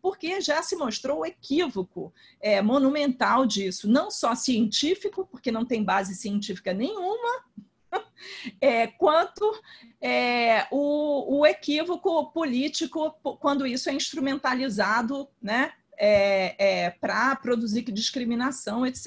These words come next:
extermínio, eventualmente. Então, assim, eu acho impressionante que esse cara fique fazendo, que esse cientista, e, é, é, fique fa-,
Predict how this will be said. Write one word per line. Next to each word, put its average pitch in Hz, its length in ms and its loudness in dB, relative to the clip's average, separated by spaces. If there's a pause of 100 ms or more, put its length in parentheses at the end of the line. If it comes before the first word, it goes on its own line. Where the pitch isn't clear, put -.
(220)
extermínio, 240 540 0
eventualmente. 226 720 -4 (640)
Então, 320 280 4
assim, 349 260 0
eu 196 100 4
acho 240 260 2
impressionante 339 1000 2
que 320 120 -2
esse 294 420 4
cara 254 480 0
fique 392 280 -2
fazendo, 226 560 0
que 190 200 -6
esse 220 260 -8
cientista, 302 800 0 (720)
e, 302 240 -4
é, 233 500 0
é, - 200 -8 (720)
fique 415 260 0
fa-, 359 200 4